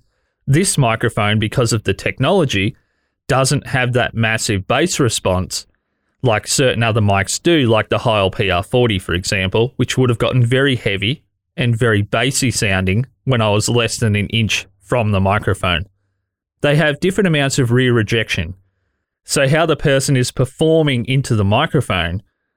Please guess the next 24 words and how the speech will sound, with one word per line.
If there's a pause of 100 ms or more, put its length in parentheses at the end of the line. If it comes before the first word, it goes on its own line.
(380)
including
their
plosives,
their
plosives, (680)
is
going
to
vary
dramatically (280)
because
of
distance
from
the
mic (220)
and
where
that
mic's
particular
sweet
spot
is